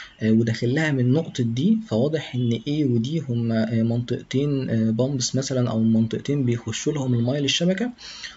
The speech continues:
وبيتسحب مية من C وبيتسحب من B. طيب، فأنا إيه المعادلات اللي أنا أقدر أعملها أو إيه السيستم equation اللي عندي، آه، في الرسمة دي؟ أول حاجة إن أنا عندي لأي لوب،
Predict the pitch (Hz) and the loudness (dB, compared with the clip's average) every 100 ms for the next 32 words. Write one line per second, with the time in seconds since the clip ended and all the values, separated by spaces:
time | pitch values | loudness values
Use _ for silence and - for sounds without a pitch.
0 | - 113 120 123 - 175 180 143 185 170 | -2 2 2 0 -2 0 0 2 4 6
1 | 160 135 123 123 - 156 190 220 147 135 | 4 4 2 2 -2 -2 0 0 0 -2
2 | 131 - 180 147 147 127 120 107 - - | -4 -6 -4 -2 2 4 4 2 -2 -20
3 | _ _ - - - - - - - - | _ _ -12 -12 -14 -18 -18 -18 -10 -2
4 | 110 - 180 185 151 131 175 165 170 190 | 0 4 6 6 4 2 0 2 2 0
5 | 185 135 131 175 175 - 180 175 - 175 | 0 0 2 2 2 0 0 -2 -2 -4
6 | - - 147 139 - 175 190 196 151 131 | -2 -2 -2 -2 0 2 2 2 2 0
7 | 127 185 190 190 202 - 127 123 117 151 | 2 4 4 4 2 0 -2 0 0 0
8 | - 131 139 - - - - 170 180 - | 0 -2 -2 -6 -16 -20 -6 0 0 0
9 | 214 214 214 196 139 151 143 147 123 120 | 0 2 0 -2 -2 -2 0 2 2 2
10 | 110 185 170 156 214 | 2 2 4 4 2